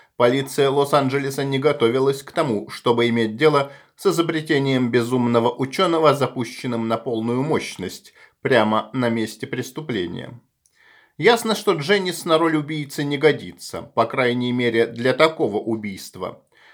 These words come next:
Но Дрю Портер как раз человек подходящего типа. Он мог разработать идеальное преступление с участием синклеровского генератора. Просто в качестве интеллектуального упражнения.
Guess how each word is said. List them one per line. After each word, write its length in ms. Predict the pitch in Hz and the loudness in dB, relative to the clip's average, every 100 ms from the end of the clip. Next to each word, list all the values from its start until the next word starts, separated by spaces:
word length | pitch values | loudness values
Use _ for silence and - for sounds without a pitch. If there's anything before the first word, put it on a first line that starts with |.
| _ 226 | _ 0
Но 100 | 233 | 0
Дрю 220 | 233 226 | 2 4
Портер 420 | 214 196 196 170 | 6 6 4 0
как 220 | 165 147 | 0 2
раз 240 | 151 147 - | 0 -2 -4
человек 480 | 151 131 147 151 | -4 -2 -2 -2
подходящего 880 | - 131 - 110 107 104 - - 120 | -6 -4 -2 0 -2 -4 -6 -4 -4
типа. 540 | 123 - 131 92 90 - | -4 -6 -8 -6 -6 -4
Он 200 | 180 170 | -2 0
мог 500 | 175 165 104 - - | -2 0 -2 -2 -6
разработать 880 | 127 120 117 135 143 190 175 170 - _ - _ | 2 2 4 2 2 0 0 -4 -8 _ -20 _
идеальное 560 | 175 156 160 143 143 135 | -4 4 6 6 2 0
преступление 680 | 143 135 156 180 170 151 139 | -2 -6 -4 -2 0 0 -2
с 80 | 143 | -4
участием 680 | 135 151 147 143 139 135 - _ - | -2 -2 -2 -2 -2 -4 -12 _ -8
синклеровского 840 | - 170 156 143 143 - 147 139 | -2 -2 2 2 2 0 2 2
генератора. 760 | 135 139 143 107 - 90 87 - _ _ _ _ _ | 2 2 4 2 0 -4 -6 -10 _ _ _ _ _
Просто 340 | 214 208 - | 2 4 2
в 80 | 175 | 0
качестве 560 | - 165 - - 143 - | 4 4 2 -6 -4 -2
интеллектуального 840 | 147 131 139 131 - 123 113 113 | -2 0 -2 0 2 2 2 0
упражнения. 1000 | 117 127 147 143 131 110 87 87 85 - | -2 -2 2 2 2 -8 -8 -8 -10 -12